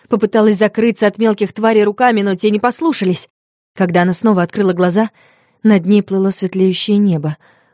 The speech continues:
а руки оказались прочно привязаны верёвками к телу. Она лежала в лодке — медленно и бесконтрольно плывущей вниз по реке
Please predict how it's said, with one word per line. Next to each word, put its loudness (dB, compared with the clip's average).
а 2
руки 0
оказались 0
прочно -2
привязаны 2
верёвками 0
к -6
телу. -2
Она 0
лежала 0
в -8
лодке — -8
медленно 2
и 2
бесконтрольно -2
плывущей -2
вниз -2
по -6
реке -4